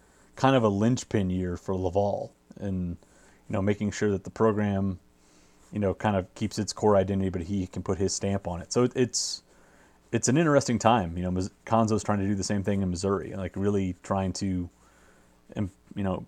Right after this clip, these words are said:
leave his identity and his stamp on a roster. So that, that's what has me impressed. You have two guys who are, you know, kind of at low-key critical junctures in, in terms of their program builds, and so you're gonna get to see them, uh, on, to, on Monday night in Kansas City.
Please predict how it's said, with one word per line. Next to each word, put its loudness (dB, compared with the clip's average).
leave -2
his 2
identity 0
and -4
his -4
stamp -2
on 0
a -4
roster. 0
So 0
that, 4
that's 4
what 0
has 0
me -2
impressed. -6
You 0
have -2
two -2
guys 2
who -4
are, -2
you -4
know, -2
kind 4
of 2
at 0
low-key 2
critical 0
junctures -4
in, -4
in -6
terms -6
of -6
their -2
program -2
builds, -6
and -6
so -2
you're -4
gonna -2
get -8
to -14
see -4
them, -2
uh, -4
on, -4
to, -8
on -4
Monday -2
night -4
in -10
Kansas -4
City. -4